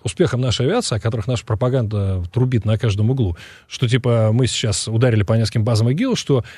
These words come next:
боевики побежали, спасают семьи, не знают, что им, куда им деваться. А, и вот головокружение от успехов, что сейчас создастся эмоциональный фон, на котором большое количество наших соотечественников будут выступать за, а, действия России в одиночку против игил,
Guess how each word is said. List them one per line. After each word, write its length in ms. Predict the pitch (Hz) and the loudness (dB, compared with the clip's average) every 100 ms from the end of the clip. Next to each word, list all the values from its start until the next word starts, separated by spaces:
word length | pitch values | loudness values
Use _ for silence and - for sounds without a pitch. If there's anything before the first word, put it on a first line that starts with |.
| - | -2
боевики 340 | 120 143 143 | 2 2 2
побежали, 480 | 117 120 143 170 220 | 0 2 2 2 2
спасают 420 | 156 127 120 131 | 0 -2 0 0
семьи, 300 | 113 214 196 | 0 0 0
не 80 | 139 | 0
знают, 280 | 127 147 120 | 0 0 -2
что 200 | - 123 | -4 -4
им, 240 | 110 101 | -2 -4
куда 260 | 101 120 117 | -4 -2 0
им 80 | 104 | 2
деваться. 400 | 147 240 - 156 - - - - | 0 -2 -4 -8 -10 -20 -20 -6
А, 320 | 120 117 113 | 2 4 4
и 280 | 107 104 110 | 4 0 0
вот 160 | 131 139 | 0 2
головокружение 800 | 160 165 175 165 170 220 170 | 4 4 2 2 4 4 4
от 260 | 135 139 - | 2 0 0
успехов, 600 | 156 - 190 - 87 - - 95 | -4 0 0 0 -6 -8 -14 -10
что 160 | - | -4
сейчас 260 | 123 262 233 | -2 0 0
создастся 640 | 143 131 190 - 123 107 | 0 0 0 0 -2 0
эмоциональный 580 | 107 117 165 208 240 170 | 2 2 2 2 2 0
фон, 260 | - 117 107 | 0 0 0
на 100 | 110 | 0
котором 360 | 139 208 180 | 0 0 0
большое 280 | 120 113 190 | -2 -2 -2
количество 340 | 120 117 - | -2 -4 -4
наших 160 | 143 143 | -4 -4
соотечественников 560 | 113 98 98 - 98 87 - _ | -4 -2 -4 -6 -12 -14 -20 _
будут 180 | 165 190 | 0 2
выступать 540 | 151 - 147 160 123 - | 2 0 0 0 0 -2
за, 440 | 113 107 180 107 87 - _ _ _ _ | 0 4 4 4 -2 -12 _ _ _ _
а, 640 | 127 107 104 104 104 101 98 92 104 - | -2 2 4 4 4 4 2 0 -4 -10
действия 720 | 101 101 98 104 147 - 110 | -20 -10 -2 2 2 2 2
России 280 | 113 - 110 | 2 2 4
в 100 | 110 | 4
одиночку 420 | 127 135 107 - | 4 2 0 -4
против 300 | - 107 - | -4 -4 -2
игил, 320 | 110 214 277 | -2 -2 -4